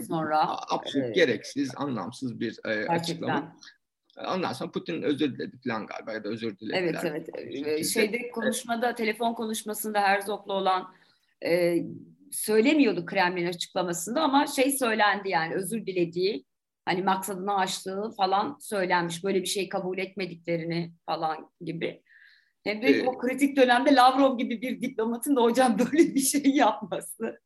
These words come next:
Speaker 2: Ya oluyor işte, ya, yaş, şey, bazen insan
Speaker 1: Yani bizim
Speaker 2: hata
Speaker 1: ülkede
Speaker 2: insan-
Speaker 1: alışık olduğumuz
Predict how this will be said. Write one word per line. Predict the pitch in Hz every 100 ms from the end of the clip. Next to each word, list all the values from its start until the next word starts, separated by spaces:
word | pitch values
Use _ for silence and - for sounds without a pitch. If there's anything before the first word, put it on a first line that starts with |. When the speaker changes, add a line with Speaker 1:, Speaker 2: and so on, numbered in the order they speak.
| -
Speaker 2:
Ya | -
oluyor | - 160 123
işte, | 127 - 110 - -
ya, | 175 143
yaş, | 165 117 - - - - -
şey, | - - 117 117 - - - - -
bazen | 131 107 117 131 127
insan | 135 127
Speaker 1:
Yani | 226 208
bizim | 233 277
Speaker 2:
hata | 302 -
Speaker 1:
ülkede | - 302
Speaker 2:
insan- | -
Speaker 1:
alışık | - 233 247 320 294
olduğumuz | 262 247 277 294 294